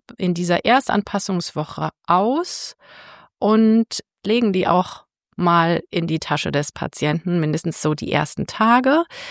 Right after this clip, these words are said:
damit derjenige sich wirklich auf das Hören mit dem Cochlea-Implantat konzentrieren kann. Manchmal, je nachdem, wie gut dieses Hören auf der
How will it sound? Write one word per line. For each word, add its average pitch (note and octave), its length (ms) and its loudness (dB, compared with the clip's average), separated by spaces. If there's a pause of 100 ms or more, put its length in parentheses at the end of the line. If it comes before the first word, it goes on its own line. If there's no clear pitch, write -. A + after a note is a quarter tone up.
(160)
damit G3 240 2
derjenige G3 420 4
sich F3 240 -6
wirklich G3 460 -2 (120)
auf F3+ 400 4
das - 260 -2
Hören F#3+ 200 2
mit F3 120 0
dem E3 100 0
Cochlea-Implantat D#3 920 -2 (520)
konzentrieren F#3+ 800 0
kann. A#3 380 0 (380)
Manchmal, A#3+ 500 0
je G#3 160 2
nachdem, G3 580 0
wie F3+ 160 -4
gut C4+ 440 -2 (100)
dieses F3 460 -6
Hören A#3 400 2
auf E3+ 340 0
der D#3+ 540 2